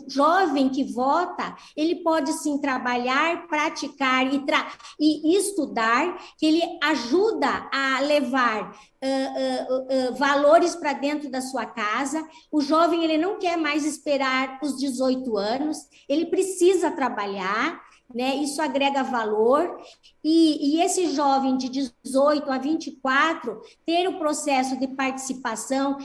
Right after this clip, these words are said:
em escolas, né, da tecnologia de precisão, o Big Data, faz um conjunto do cenário da obra, uma obra grandiosa. Então, eu tenho trabalhado muito nesse caminho. E é um caminho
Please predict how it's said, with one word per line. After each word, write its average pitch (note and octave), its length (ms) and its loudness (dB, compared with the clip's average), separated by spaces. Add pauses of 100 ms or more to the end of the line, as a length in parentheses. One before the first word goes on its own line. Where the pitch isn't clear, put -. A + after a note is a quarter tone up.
(120)
em C4+ 120 2
escolas, C4+ 720 0
né, B3 500 -4
da A#3+ 220 0
tecnologia B3+ 880 -2
de A#3+ 120 -8
precisão, A#3 840 -6
o A3+ 40 -6
Big B3+ 340 -8
Data, A#3+ 500 -2 (300)
faz F4 540 0
um E4 480 0
conjunto F4 880 2
do B3+ 140 -4
cenário D4+ 800 0
da B3+ 260 0
obra, E4+ 580 2 (220)
uma D#4 320 2
obra D#4 220 0
grandiosa. C4 800 0
Então, D4 320 -2
eu D#4 80 -2
tenho F4 260 -4
trabalhado D4+ 640 -2
muito F4+ 580 -2
nesse F#4 300 -4
caminho. B3+ 640 0 (320)
E E4 180 4
é F#4 60 4
um A4 140 2
caminho F4+ 640 4